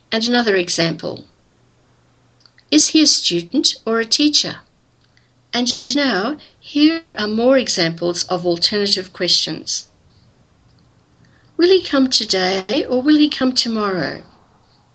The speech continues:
"Is it your room or is it your sister's room?" "Do you want to speak to her now or in the afternoon?" "Is Pete at home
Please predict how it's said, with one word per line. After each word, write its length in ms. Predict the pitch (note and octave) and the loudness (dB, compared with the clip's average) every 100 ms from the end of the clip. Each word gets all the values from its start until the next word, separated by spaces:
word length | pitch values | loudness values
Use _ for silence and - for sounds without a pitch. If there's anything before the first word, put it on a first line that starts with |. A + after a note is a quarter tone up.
| _ _ _ _ _ _ _ _ _ _ _ _ - | _ _ _ _ _ _ _ _ _ _ _ _ -2
"Is 200 | C4 D#4+ | 0 0
it 180 | D4+ | 0
your 240 | D4 D4+ D#4 | 2 2 4
room 560 | G3 F#3 G3 A#3+ D4 - | 2 2 2 0 -4 -2
or 200 | G3 G3 | -2 0
is 160 | G#3+ | -2
it 180 | B3 A#3+ | 0 0
your 100 | A3+ | 0
sister's 640 | G#3+ - - - A#3 G#3+ | 0 0 0 -2 -2 -2
room?" 360 | F3 D#3 C#3 - _ _ _ _ _ _ _ _ - _ _ _ _ _ _ _ _ _ _ - - | 0 -2 -2 -10 _ _ _ _ _ _ _ _ -20 _ _ _ _ _ _ _ _ _ _ -8 0
"Do 100 | D#4+ | 4
you 320 | E4 C#4+ D4 _ _ _ _ _ _ _ _ _ _ _ _ _ _ _ | 4 2 -4 _ _ _ _ _ _ _ _ _ _ _ _ _ _ _
want 120 | C4 | -2
to 80 | A#3 | -2
speak 380 | - - A3 - | -2 -4 -6 -4
to 140 | - G3 | -6 -4
her 160 | F#3+ | -2
now 440 | F3 E3 D3+ E3+ A3+ | 0 0 -2 -2 -4
or 180 | - G3 | -2 0
in 160 | G#3+ G#3+ | 2 2
the 140 | G3+ | 2
afternoon?" 800 | G3 F#3+ - F#3+ F#3 E3 D3+ - _ _ _ _ _ - _ _ | 0 -2 -2 0 0 0 -2 -8 _ _ _ _ _ -20 _ _
"Is 160 | A#3+ - | -2 0
Pete 280 | D#4+ F4 | 2 2
at 140 | F#4 - | 0 -2
home 500 | F#3+ E3+ F#3+ C#4+ | -2 0 2 0